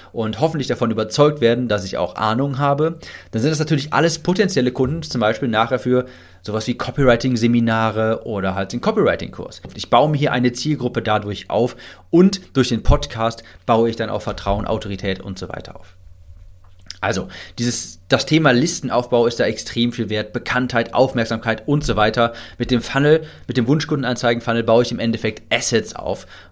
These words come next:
wo ich die Früchte von später ernten kann. Und selbst wenn der jetzt nicht profitabel wäre, also wenn ich Anfangsgeld verbrennen würde, in dem Sinne von Druck, Lieferversand und Werbekosten übersteigen die Einnahmen, dann würde ich das trotzdem weiterlaufen lassen. Also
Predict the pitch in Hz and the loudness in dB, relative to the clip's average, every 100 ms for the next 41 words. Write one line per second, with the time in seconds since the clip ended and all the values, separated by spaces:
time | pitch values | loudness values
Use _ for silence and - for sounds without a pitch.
0 | - 113 117 - 113 - 123 151 147 127 | -4 0 0 0 -2 0 2 2 0 0
1 | 120 113 - 107 107 107 107 - 90 92 | 0 -2 0 0 2 0 0 -2 -4 -4
2 | 85 76 - - - - - 127 113 160 | -10 -16 -20 -20 -20 -20 -6 -4 4 4
3 | 185 135 147 143 139 185 - 151 185 - | 4 -2 2 2 2 -2 -4 -4 -6 -6
4 | - 156 151 - 131 107 90 82 82 - | -8 -6 -6 0 0 0 -6 -10 -8 -2
5 | 107 110 110 - - 120 127 - 160 - | 0 0 -4 -16 -2 0 0 2 0 2
6 | 143 139 - 123 127 - 131 110 113 151 | -2 -2 0 2 2 -2 -6 -2 2 2
7 | 147 104 98 98 120 123 123 123 117 113 | 2 -2 -2 2 2 4 2 2 0 -2
8 | 113 113 107 117 143 143 117 139 139 127 | 0 -2 -2 2 2 2 -6 -4 -4 -2
9 | 113 120 127 117 120 151 151 135 131 135 | 0 0 -2 2 4 4 2 -2 -2 -4
10 | 117 110 123 131 120 - 151 120 101 127 | -6 0 2 2 -2 -2 -2 -2 -4 -6
11 | - - - - 131 120 160 156 131 - | -10 -16 -18 -4 -2 2 2 2 -2 -6
12 | 127 127 - 139 127 175 170 92 71 82 | -6 -6 -2 0 2 0 -2 -4 -4 -6
13 | - - - - 120 117 | -12 -14 -16 0 2 2